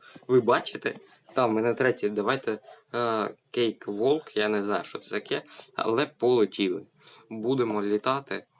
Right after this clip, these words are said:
м, як параплан. Точніше, як літак. Такий ж швидкий, як винищувач. Так.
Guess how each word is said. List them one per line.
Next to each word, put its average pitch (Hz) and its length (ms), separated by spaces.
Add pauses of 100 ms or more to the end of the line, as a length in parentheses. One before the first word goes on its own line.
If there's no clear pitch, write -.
(340)
м, 110 460 (1080)
як 104 280
параплан. 98 520 (800)
Точніше, 107 440
як 95 220
літак. 98 420
Такий - 300
ж - 60
швидкий, - 680 (340)
як 107 420
винищувач. 98 720 (540)
Так. 120 320